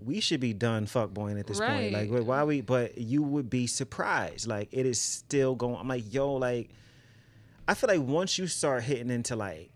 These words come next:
Speaker 1: depending on where your head is at, between twenty-seven to twenty-nine-ish, thirty, we need to be like, that headspace needs to start changing.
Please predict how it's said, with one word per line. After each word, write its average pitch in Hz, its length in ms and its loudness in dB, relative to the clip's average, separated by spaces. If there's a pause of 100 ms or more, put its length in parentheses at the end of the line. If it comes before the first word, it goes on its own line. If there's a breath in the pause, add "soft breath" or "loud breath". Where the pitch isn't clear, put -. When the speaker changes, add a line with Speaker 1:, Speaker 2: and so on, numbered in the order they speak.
(580)
Speaker 1:
depending 175 360 -4
on 156 80 0
where 135 100 2
your 120 140 6
head 117 180 2
is 101 140 -4
at, 90 120 -6
between 170 380 -4
twenty-seven 135 1080 -2
to 101 300 -2 (200)
twenty-nine-ish, 123 840 -2
thirty, 135 400 -2
we 120 160 -2
need 120 200 0
to 117 80 -2
be 113 100 -2
like, 101 380 -6 (140)
that 120 140 2
headspace 123 480 0
needs 117 120 0
to 107 60 -4
start 104 200 -4
changing. 104 420 -8